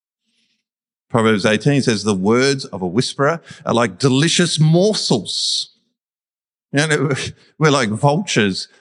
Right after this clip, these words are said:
picking over the carcass of someone's reputation, reveling in their shame. <sighs> That's really horrible. But then the proverb goes on to say, uh, "The words of a whisperer are like delicious morsels. They go down into the inner parts of the body."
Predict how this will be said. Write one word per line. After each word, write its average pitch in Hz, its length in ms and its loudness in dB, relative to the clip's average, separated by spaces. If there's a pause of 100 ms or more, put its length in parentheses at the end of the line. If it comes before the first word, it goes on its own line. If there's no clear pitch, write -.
(200)
picking 160 280 2
over 131 180 4
the 117 120 2
carcass 135 720 -2
of 107 220 -4
someone's 110 440 0
reputation, - 640 -6 (1400)
reveling 123 640 2
in 110 240 0
their 101 220 2
shame. 104 480 -6 (1500)
<sighs> - 200 -8
That's - 240 -2
really 135 280 0
horrible. 123 520 -2 (640)
But 131 100 2
then 139 120 4
the 127 60 2
proverb 143 320 2
goes 131 180 2
on 214 160 2
to 233 60 -2
say, 151 220 0 (340)
uh, 104 200 -6 (720)
"The 127 120 2
words 131 380 2
of 139 60 0
a 131 100 2
whisperer 185 380 0
are 151 60 2
like 117 200 2
delicious 131 420 0
morsels. 139 380 0
They 127 160 0
go 143 280 0
down 147 520 2
into 147 200 0
the 123 200 -2
inner 175 160 2
parts 156 420 -4
of 143 100 -4
the 139 80 -4
body." 107 320 0